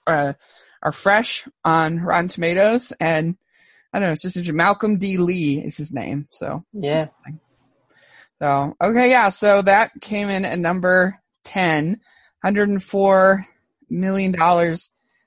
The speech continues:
Speaker 1: domestic
Speaker 2: Mm-hmm.
Speaker 1: on, uh, a, let's see here, uh,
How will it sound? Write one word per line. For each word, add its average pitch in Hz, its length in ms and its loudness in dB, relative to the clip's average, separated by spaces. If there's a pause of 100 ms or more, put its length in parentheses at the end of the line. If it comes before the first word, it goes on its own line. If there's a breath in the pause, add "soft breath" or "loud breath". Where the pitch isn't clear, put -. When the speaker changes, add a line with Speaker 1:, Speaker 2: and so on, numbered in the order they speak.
(240)
Speaker 1:
domestic 170 800 -2 (300)
Speaker 2:
Mm-hmm. 170 60 -4
Speaker 1:
on, 165 500 -2 (760)
uh, 151 640 -2
a, 151 640 -4 (320 soft breath)
let's - 140 -18
see - 100 -14
here, - 280 -12 (800)
uh, 151 220 -8